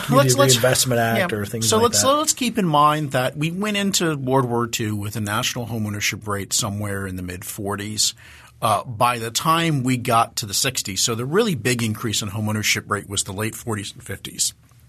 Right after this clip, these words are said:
Speaker 2: So we entered the sixties with the homeownership rate around sixty-four percent, which is about where it is today. Um, and so most, again,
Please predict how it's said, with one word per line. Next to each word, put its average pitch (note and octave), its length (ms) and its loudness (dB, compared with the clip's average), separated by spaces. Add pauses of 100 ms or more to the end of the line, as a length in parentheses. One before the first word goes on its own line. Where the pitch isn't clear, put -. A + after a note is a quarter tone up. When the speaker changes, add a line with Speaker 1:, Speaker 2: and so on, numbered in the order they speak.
(720)
Speaker 2:
So - 160 4
we G3 200 4
entered G#3 200 2
the D#3 100 0
sixties C3+ 480 0
with A#2 120 -6
the A2+ 80 -4
homeownership C3 540 0
rate A2 200 0
around A2 320 0
sixty-four A2 480 -2
percent, - 340 -2
which B2+ 180 -2
is G#3+ 220 -2 (540)
about F#2+ 280 0
where D3 140 6
it F3+ 80 4
is G#3+ 100 0
today. A#3 300 0 (800)
Um, C3 420 4
and E3 240 8
so D3+ 400 4
most, C#3 560 4
again, C#3+ 400 0